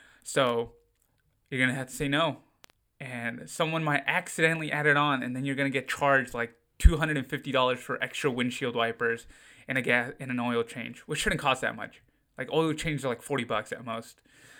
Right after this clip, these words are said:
Um, and then you have to pay for gas.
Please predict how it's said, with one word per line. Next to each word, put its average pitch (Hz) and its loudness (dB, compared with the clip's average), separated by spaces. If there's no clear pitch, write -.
Um, 117 -4
and 196 -8
then 196 -4
you 196 -8
have 196 -6
to 180 -12
pay 214 -2
for 208 -10
gas. 247 -4